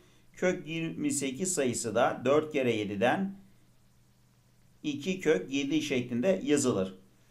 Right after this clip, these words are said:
Burada hedef tahtasında kök beş, kök üç ve kök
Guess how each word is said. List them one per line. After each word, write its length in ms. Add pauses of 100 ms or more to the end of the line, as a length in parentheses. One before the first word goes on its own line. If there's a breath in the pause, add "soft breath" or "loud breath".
(400 soft breath)
Burada 380
hedef 380
tahtasında 800
kök 400
beş, 360
kök 320
üç 200
ve 200
kök 540